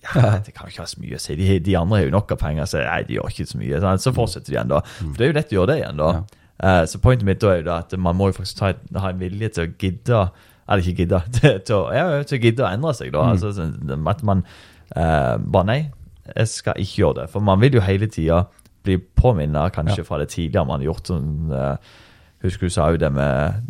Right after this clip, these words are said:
Speaker 1: på lørdagen, vi snakket sammen om han, at har du en gang vært avhengig, så, er det,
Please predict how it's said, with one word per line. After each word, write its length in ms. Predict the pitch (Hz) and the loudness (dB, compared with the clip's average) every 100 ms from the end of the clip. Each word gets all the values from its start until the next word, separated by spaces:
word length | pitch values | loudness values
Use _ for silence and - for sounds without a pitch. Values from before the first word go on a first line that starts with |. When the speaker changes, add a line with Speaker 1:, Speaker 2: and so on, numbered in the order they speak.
| - - 62 - | -12 -12 -12 -8
Speaker 1:
på 80 | - | -4
lørdagen, 400 | 82 85 95 92 76 78 | -2 -2 0 -2 -2 -4
vi 60 | |
snakket 320 | 90 85 - 98 | -4 -6 -4 -4
sammen 260 | 90 87 85 | -2 -2 0
om 80 | 85 | -2
han, 140 | 82 - - | -4 -8 -8
at 320 | 62 - - - - | -6 -6 -10 -12 -10
har 80 | 95 | -8
du 60 | 80 | -6
en 140 | 85 | -6
gang 160 | 85 76 | -6 -4
vært 320 | 71 87 85 | -2 0 0
avhengig, 400 | 90 110 117 76 | 0 0 0 -2
så, 140 | - 80 | -2 -2
er 80 | |
det, 80 | 76 | -4